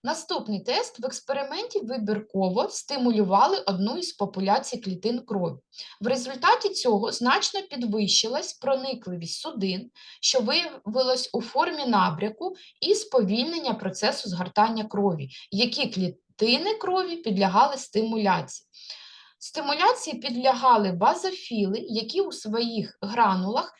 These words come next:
містять гістамін та гепарин. Гепарин перешкоджає згортанню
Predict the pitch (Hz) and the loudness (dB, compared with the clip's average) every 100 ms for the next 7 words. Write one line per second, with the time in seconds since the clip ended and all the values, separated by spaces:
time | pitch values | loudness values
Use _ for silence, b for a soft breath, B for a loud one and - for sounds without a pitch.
0 | b - 233 277 262 - 185 - - _ | b -4 -2 -2 -4 -4 -6 -6 -14 _
1 | 185 226 240 - 214 220 349 440 - 269 | -6 -4 -4 -2 2 2 0 -4 2 4
2 | 294 254 262 262 262 240 165 - _ B | 4 0 -2 2 2 2 0 -8 _ B
3 | B - 202 311 349 349 311 196 156 _ | B -8 -2 -2 0 -2 0 -2 -4 _
4 | _ 269 302 - - 247 254 247 185 180 | _ -2 2 0 0 0 4 4 4 0
5 | 190 254 320 - 247 190 185 240 | 0 0 0 2 4 4 -2 -6